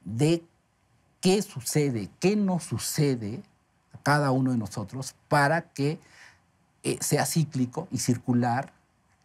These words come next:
el horror. Como ser escritor mexicano, etcétera, no te puedes sustraer a tu entorno,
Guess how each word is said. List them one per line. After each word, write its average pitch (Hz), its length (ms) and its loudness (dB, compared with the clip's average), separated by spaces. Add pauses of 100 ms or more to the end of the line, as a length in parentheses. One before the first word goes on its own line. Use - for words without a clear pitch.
(160)
el 110 160 0
horror. - 420 -4 (400)
Como 101 460 -2
ser 117 280 0 (540)
escritor 123 320 0
mexicano, 123 500 2
etcétera, 120 380 -4 (280)
no 123 440 4 (140)
te - 80 -8
puedes 120 240 -4
sustraer 113 580 -2 (340)
a 107 140 0
tu 110 160 0
entorno, 110 720 0